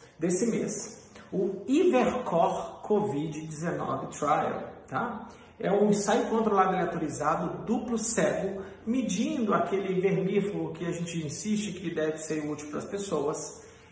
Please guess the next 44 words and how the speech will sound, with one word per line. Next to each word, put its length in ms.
E 260
foi 120
publicado 540
na 240
B 240
M 220
C 420
Infectious 720
Diseases, 760
tá? 560
Só 100
deixar 320
claro, 300
serviço 340
não 140
é 40
predatório, 720
não 100
é 60
nada 260
dessas 520
picaretinhas 680
por 140
aí 160
não, 220
tá? 400
Ele 120
tá 80
em 60
acesso 340
aberto, 640
eu 60
vou 120
botar 320
lá 220
no 60
Stories 480
pra 160
vocês 540
lerem, 380
se 140
vocês 260
quiserem. 680
Aliás, 720